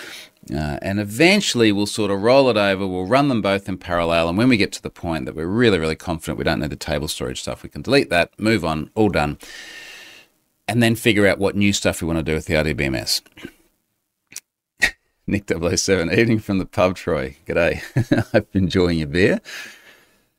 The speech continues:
So that has been a massive task for us, uh, over the course of the last few months, and I'm, I'm very much looking forward to putting that behind us. I'm getting a little bit sick of, like, really, really long-running queries and databases scaling, and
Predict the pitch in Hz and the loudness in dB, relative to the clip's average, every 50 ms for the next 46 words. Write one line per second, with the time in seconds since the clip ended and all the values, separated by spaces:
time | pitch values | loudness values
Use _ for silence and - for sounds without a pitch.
0 | _ _ _ _ _ _ _ _ _ - 165 151 143 175 202 208 180 147 165 151 | _ _ _ _ _ _ _ _ _ 4 6 6 6 6 4 4 2 0 0 0
1 | 139 127 123 123 123 117 - 117 98 - - 104 113 110 110 107 104 - - - | 0 2 2 2 0 0 -2 -6 -6 -8 -4 -2 0 2 2 0 -2 -4 -8 -12
2 | - - 110 104 101 98 92 92 90 - - - - - 87 87 90 90 87 82 | -10 -4 0 2 4 4 4 2 2 0 -4 -4 -6 -6 -4 -2 0 0 0 0
3 | - 92 95 92 85 90 - - - 95 90 90 87 - - - - - _ - | 2 0 0 0 -2 -6 -8 -6 -2 0 2 2 2 0 -2 -4 -6 -8 _ -2
4 | - 87 85 82 82 82 80 80 76 71 - - - - _ - 90 87 85 82 | 2 4 4 4 4 4 2 2 0 -4 -8 -12 -12 -6 _ 0 2 4 4 4
5 | 82 - - - - 82 80 80 80 78 76 73 - - - - - 71 76 76 | 2 0 -2 -2 -2 -2 0 0 -2 -2 -2 -4 -6 -8 -8 -8 -8 -4 -2 -2
6 | 76 76 76 76 76 - - 78 82 80 82 87 90 90 82 69 - - - - | -2 0 0 -2 -2 -4 -4 -4 -2 0 0 2 2 2 0 -2 -4 -8 -6 -6
7 | 80 73 - - 78 73 73 - 71 - - 82 78 76 71 - - 76 73 78 | -6 -6 -4 -2 -2 -2 -2 -4 -8 -6 -4 -2 -2 -2 -2 -4 -4 -6 -4 -2
8 | 76 73 73 71 69 - - - - 80 78 73 80 78 80 85 87 90 82 78 | -2 -2 -2 -2 -2 -4 -4 -4 -2 -2 0 0 2 2 2 4 4 4 2 0
9 | - - - - - - - - - - - 87 - - - 82 73 71 71 - | 0 -2 -4 -4 -2 -2 -2 -2 0 2 0 0 0 0 -4 -4 -4 -4 -6 -10
10 | - - - - - 82 80 76 73 69 - _ _ _ _ _ _ _ _ _ | -14 -14 -16 -14 -6 -2 0 0 0 -2 -4 _ _ _ _ _ _ _ _ _
11 | _ _ _ _ _ _ _ 92 90 87 98 104 104 98 95 90 87 87 87 85 | _ _ _ _ _ _ _ -10 -4 2 4 4 6 6 4 4 2 0 0 0
12 | 87 87 82 85 85 85 80 80 80 - - - 87 82 80 78 73 76 80 73 | 0 0 0 0 0 0 0 -2 -4 -2 0 2 2 4 4 2 0 -2 -2 0
13 | 80 78 78 80 80 78 76 - - 71 - - - 73 71 73 76 76 76 76 | 2 2 2 2 0 -2 -2 -2 -6 -6 -6 -4 -2 0 0 0 0 0 -2 -4
14 | 73 73 71 69 69 69 82 | -4 -6 -6 -6 -8 -10 -12